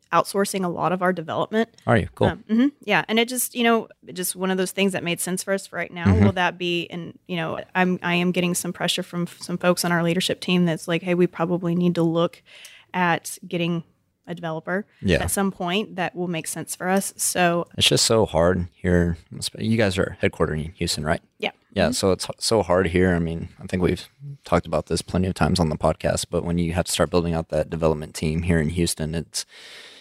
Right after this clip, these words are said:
Speaker 2: you know, there's not a huge talent pool to pull from. And then when you,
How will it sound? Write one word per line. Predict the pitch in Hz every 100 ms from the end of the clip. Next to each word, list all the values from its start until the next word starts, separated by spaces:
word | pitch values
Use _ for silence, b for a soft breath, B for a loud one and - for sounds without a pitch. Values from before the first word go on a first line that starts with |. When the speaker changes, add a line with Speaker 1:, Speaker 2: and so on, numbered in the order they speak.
| _
Speaker 2:
you | 95
know, | 87
there's | 87 82 -
not | 92
a | 82
huge | - 101 87 -
talent | - 82 -
pool | 101 98 101 -
to | 98 85 78 80 85 -
pull | 92
from. | 90 101 101 95
And | 87
then | 78 76 -
when | 90 85
you, | 82